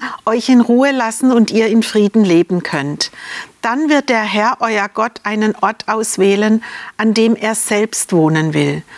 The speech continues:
Dorthin sollt ihr alles bringen, was ich euch vorschreibe, eure Brand- und Schlachtopfer, den zehnten Teil eurer Ernte, eure Abgaben für die Opfer,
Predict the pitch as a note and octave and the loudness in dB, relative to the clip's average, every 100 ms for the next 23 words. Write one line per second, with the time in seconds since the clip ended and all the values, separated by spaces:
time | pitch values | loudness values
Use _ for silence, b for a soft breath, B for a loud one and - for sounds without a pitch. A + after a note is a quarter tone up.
0 | B B B B _ _ _ _ _ _ | B B B B _ _ _ _ _ _
1 | - A3 A#3+ - C#4 B3+ - G3+ G#3+ - | -6 -4 -4 0 2 2 2 -2 -2 -4
2 | G#3+ D#3 E3+ G#3 - - F#3+ F#3 A#3 C#4 | -2 -2 -4 -4 -6 -4 0 2 2 0
3 | D4 B B B G#3 - A3 F#3+ F#3+ - | -4 B B B -8 -6 -4 -2 -4 -2
4 | G#3+ A3+ - B3 B3 B3 C4 B3+ - F#3+ | 0 0 0 0 0 0 -2 -4 -2 -4
5 | F3+ F3 - F#3 B3+ - F#3+ F3+ F#3+ G3 | -4 -6 -4 -2 -4 -4 -2 -2 -2 -6
6 | - - A3+ A3+ - A3+ A3+ B B B | -8 -6 -4 -4 -6 -4 -6 B B B
7 | A3 G#3 C4 C4 C4+ B3+ - G#3 A#3 A3+ | 0 2 2 0 0 -2 -2 -2 -2 -4
8 | - G3+ F#3 F3 - G3+ A#3+ A#3+ B3+ - | -4 -4 -2 -6 -4 -6 -4 -2 -2 -2
9 | F#3 E3+ F#3+ - G#3+ - G#3 G3+ G#3+ - | -2 -2 -4 -4 -6 -4 -4 -2 -4 -2
10 | F3 F#3+ - G3+ - - C4 | -2 0 -2 -4 -6 -6 -6